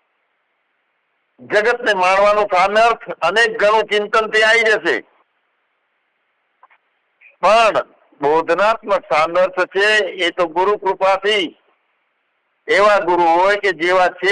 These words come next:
એવા સ્વીકારે, હુંફાળો હાથ ફેરવી અને સતત સમજ આપે. એવા ગુરુદેવ હોય કે જે પાંગળાને ચાલતા શીખવે,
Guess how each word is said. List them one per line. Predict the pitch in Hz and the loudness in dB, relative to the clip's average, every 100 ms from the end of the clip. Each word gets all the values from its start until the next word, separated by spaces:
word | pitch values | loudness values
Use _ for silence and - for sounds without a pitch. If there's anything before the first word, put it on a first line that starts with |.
| 202 | 2
એવા | 208 196 | 2 0
સ્વીકારે, | 190 196 - 196 202 170 - _ _ - - _ _ _ _ _ _ - | -2 -4 0 2 2 0 -4 _ _ -20 -20 _ _ _ _ _ _ -6
હુંફાળો | 139 143 165 170 170 | -6 0 2 4 4
હાથ | 156 156 175 - 190 | 4 2 0 -2 -2
ફેરવી | 202 202 190 | 0 0 0
અને | 175 | 0
સતત | 165 160 160 196 - | -2 -4 -2 -4 -4
સમજ | 156 185 208 202 | -4 0 0 0
આપે. | 202 208 190 - - _ _ _ _ _ _ _ _ _ _ _ _ _ _ _ _ _ _ _ _ _ _ _ _ _ _ - | 0 0 -2 -4 -12 _ _ _ _ _ _ _ _ _ _ _ _ _ _ _ _ _ _ _ _ _ _ _ _ _ _ -4
એવા | 160 180 196 220 | 0 2 4 2
ગુરુદેવ | 185 175 170 160 165 151 | 2 0 0 0 2 2
હોય | 147 170 190 208 | 2 2 2 0
કે | - 175 | -2 -4
જે | 156 160 170 160 151 - _ _ - _ _ _ _ _ - | -4 -2 0 0 -2 -8 _ _ -20 _ _ _ _ _ 0
પાંગળાને | 156 175 180 180 170 | 2 2 2 2 2
ચાલતા | 165 160 160 170 214 | -2 0 0 0 -2
શીખવે, | 180 190 175 202 202 151 | -2 -4 -4 0 0 0